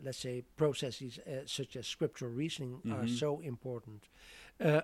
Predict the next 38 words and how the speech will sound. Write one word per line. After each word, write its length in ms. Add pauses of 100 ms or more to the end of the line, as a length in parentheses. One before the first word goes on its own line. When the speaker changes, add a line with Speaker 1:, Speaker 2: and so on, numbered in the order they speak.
Speaker 1:
another 380
thing 260
is, 120
of 180
course, 400
I'm 300
in 320
the, 340
um, 300
one 180
of 100
the 80
chairs 540
of 240
the 200 (500)
uh, 160
comparative 520
theology 480
group 320
in 120
the 120
American 420
Academy 380
of 140
Religion. 520 (380)
So 200
this 160
idea 240
of 100
comparative 520
theology 880
i-, 60
is 120
another 300
way 320
to 100
kind 280
of 180